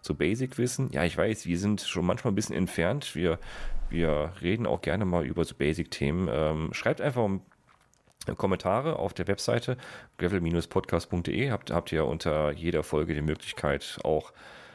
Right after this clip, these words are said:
einen Leserbrief zu schreiben in Form eines Kommentares. Das be-, kommt direkt zu mir und wenn ihr gezogen werdet, dann kommt ihr auch in die engere Wahl, dass wir ja euer Thema hier behandeln. Nein, Scherz, Scherz beiseite,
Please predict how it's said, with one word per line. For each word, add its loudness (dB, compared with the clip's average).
einen 0
Leserbrief 0
zu 0
schreiben 0
in 0
Form 0
eines -2
Kommentares. 0
Das -2
be-, -8
kommt -2
direkt -2
zu 0
mir 0
und -2
wenn 2
ihr 4
gezogen 0
werdet, 0
dann -2
kommt -2
ihr 2
auch 0
in -4
die -2
engere 2
Wahl, 2
dass -6
wir 0
ja 0
euer 0
Thema -2
hier -4
behandeln. 0
Nein, -2
Scherz, -2
Scherz -2
beiseite, 0